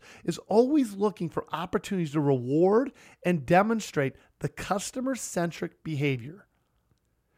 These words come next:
They are intentional about who they hire, and he preaches common sense over policies and procedures. And I think that's a big deal for all of us.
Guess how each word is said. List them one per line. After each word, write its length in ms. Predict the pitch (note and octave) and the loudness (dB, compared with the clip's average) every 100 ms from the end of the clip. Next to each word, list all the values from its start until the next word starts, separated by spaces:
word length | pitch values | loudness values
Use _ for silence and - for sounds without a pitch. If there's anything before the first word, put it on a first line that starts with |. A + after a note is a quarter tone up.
| _ _ - | _ _ -6
They 200 | D3+ F#3 | 2 2
are 100 | F3+ | 2
intentional 800 | - G3 - - B3+ - G3+ D#3+ | -2 -8 -6 -4 -4 -2 -2 -2
about 280 | C3 B2 - | -2 -6 -8
who 280 | - E3 | -6 -2
they 160 | D3 B2+ | 0 -2
hire, 680 | - - B2 D3 G3 D4 - _ _ - - | -8 -4 0 0 0 -4 -8 _ _ -20 -8
and 140 | - F3+ | -4 -2
he 140 | D3+ _ | -4 _
preaches 880 | - - D#4 E4+ D#4 - - - - - _ _ | -20 -10 0 2 2 -2 -8 -10 -16 -20 _ _
common 400 | - G#3 G#3 G#3+ | -6 0 0 0
sense 400 | G3 - E3+ D3+ - | -4 -4 -4 -4 -6
over 200 | D3 B2+ | -4 -4
policies 880 | - - E3+ F3 F3+ - F#3+ F3+ - | -8 -4 -2 0 -2 -4 -6 -8 -8
and 160 | - C#3+ | -8 -6
procedures. 840 | D#3+ D3 G#3 G3+ - - - - _ _ _ _ _ _ _ _ - | -6 -6 -4 -6 -6 -14 -16 -18 _ _ _ _ _ _ _ _ -6
And 80 | - | 0
I 40 | F3+ | 2
think 180 | C#4+ | 4
that's 180 | C#4 C4+ | 2 4
a 60 | A3 | 2
big 420 | C3 - G#3 F3+ | 2 4 4 2
deal 240 | C#3 G#3 G#3 | 0 2 2
for 180 | - - | 0 -4
all 280 | D3+ G#3+ | -2 0
of 80 | G3 | -2
us. 300 | B2+ - - | -4 -10 -18